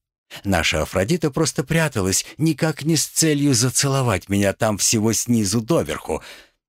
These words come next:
Экскурсия, нафотографировавшись, назадавалась вопросов и дружной толпой двинулась к выходу,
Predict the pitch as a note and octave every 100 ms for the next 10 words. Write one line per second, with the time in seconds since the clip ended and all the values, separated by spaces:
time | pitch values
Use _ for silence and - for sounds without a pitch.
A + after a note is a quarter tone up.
0 | _ - B2+ - D3+ D3+ - C3+ B2 A#2+
1 | A#2+ G#2+ E2+ F2 E2+ F#3 D3+ D3 - C#3
2 | C3 - _ _ _ _ A#2+ G#2+ B2 G#2+
3 | G2+ G2+ D#2+ - F#2+ G2+ - G#3 - -
4 | - - - E3 F3 G3 C3+ C#3 C3+ C3
5 | D#3 F3+ G#2 A#2+ C3+ C3 C3 - - F#2+
6 | D#2+ - D2 D#2